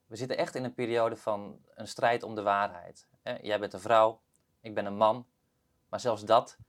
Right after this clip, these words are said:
staat tegenwoordig ter discussie. Hè, we moeten eigenlijk geslachtsloos worden. En al onze kenmerken die ons met elkaar zouden kunnen verbinden, daar wordt eigenlijk aan gezaagd.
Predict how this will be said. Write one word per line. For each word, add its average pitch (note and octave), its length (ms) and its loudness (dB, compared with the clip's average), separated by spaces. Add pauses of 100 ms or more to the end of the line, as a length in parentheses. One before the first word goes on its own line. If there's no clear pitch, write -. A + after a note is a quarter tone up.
(500)
staat - 260 -4
tegenwoordig A2+ 480 -2
ter G#2+ 160 -2
discussie. G#2 600 -8 (840)
Hè, B2 180 -6
we B2 80 -8
moeten A2 240 -4
eigenlijk A2 500 0 (560)
geslachtsloos G#2+ 840 0 (220)
worden. F#2+ 400 -4 (640)
En G2+ 540 -2 (340)
al C3 260 4
onze A2+ 640 -4
kenmerken A2+ 600 0
die G#2 320 -4 (440)
ons G#2+ 380 -8
met - 140 -10
elkaar A2+ 340 4
zouden G#2+ 220 0
kunnen A2+ 240 -6
verbinden, B2+ 640 -2 (400)
daar A2 500 2
wordt A2+ 200 -2
eigenlijk A2 360 -2
aan G#2 140 -4
gezaagd. G#2+ 840 -2